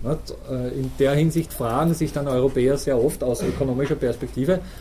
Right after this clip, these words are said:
warum denn die so viele Leute da bei diesen Arbeitstätigkeiten einsetzen. Nicht? Wollen sie eigentlich ihren Output nicht steigern? Ne?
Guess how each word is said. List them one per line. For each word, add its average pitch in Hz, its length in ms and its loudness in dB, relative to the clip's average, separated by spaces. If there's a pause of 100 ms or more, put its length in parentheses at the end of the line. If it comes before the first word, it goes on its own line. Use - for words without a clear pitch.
(220)
warum 147 420 6
denn 123 220 2
die 139 140 -4
so 147 160 0
viele 139 200 0
Leute 131 440 2
da 127 220 2
bei 131 160 0
diesen 131 340 -4
Arbeitstätigkeiten 131 1080 -4
einsetzen. 127 680 -2 (240)
Nicht? 135 160 -2 (240)
Wollen 127 240 0
sie 147 200 0
eigentlich 139 480 -2
ihren 143 220 -2
Output 127 400 -2
nicht 156 160 -2
steigern? 143 480 -2
Ne? 165 160 -2